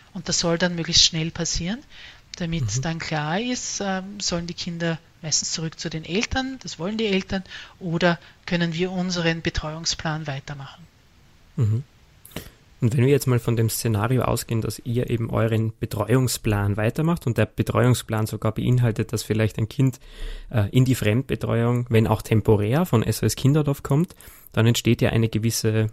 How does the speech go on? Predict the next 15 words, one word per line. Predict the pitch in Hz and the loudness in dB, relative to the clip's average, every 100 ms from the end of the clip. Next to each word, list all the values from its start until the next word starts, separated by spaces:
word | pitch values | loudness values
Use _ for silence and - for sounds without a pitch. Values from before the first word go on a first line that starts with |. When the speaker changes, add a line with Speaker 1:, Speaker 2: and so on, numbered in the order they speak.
| - | -6
Speaker 2:
äh, | - - - | -8 -8 -2
auch | 113 107 | -2 0
Arbeitsbeziehung | - 117 139 101 - 110 - 107 110 | -2 0 0 0 -2 -6 -2 -2 -2
zwischen | - - 117 - 104 | -4 -4 -2 -2 -2
der | 104 | -2
Kinder- | 110 107 | 0 0
und | 107 104 | 0 2
Jugendhilfe, | 175 170 151 151 139 | 4 2 -2 -6 -8
zwischen | - 120 - 113 | -6 -4 0 2
der | 107 | 0
Sozialarbeiterin | - 113 - 120 143 - 123 120 123 120 123 123 - - | 0 -4 2 2 2 2 0 0 -2 0 0 -2 -12 -6
oder | 107 107 | -4 -2
dem | 107 | -2
Sozialarbeiter | 107 - 107 123 120 117 - 113 | -2 0 2 2 2 2 2 0
und | 117 110 - | 2 0 -2